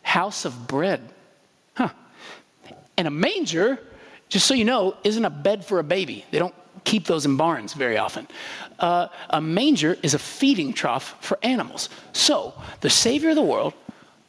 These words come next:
is born into the house of bread,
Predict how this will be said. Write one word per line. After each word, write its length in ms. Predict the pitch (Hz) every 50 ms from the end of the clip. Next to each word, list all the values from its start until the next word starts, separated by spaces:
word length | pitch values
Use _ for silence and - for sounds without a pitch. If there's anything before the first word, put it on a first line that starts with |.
| _ _ _ _ _ _ _ _ _ _ _ _
is 180 | - 190 170 143
born 640 | 147 139 127 120 - - - 226 285 349 392 381
into 220 | 370 349 - - 247
the 80 | 240
house 440 | 208 - - - - - 370 - -
of 140 | 381 330 311
bread, 360 | 370 381 370 339 302 311 277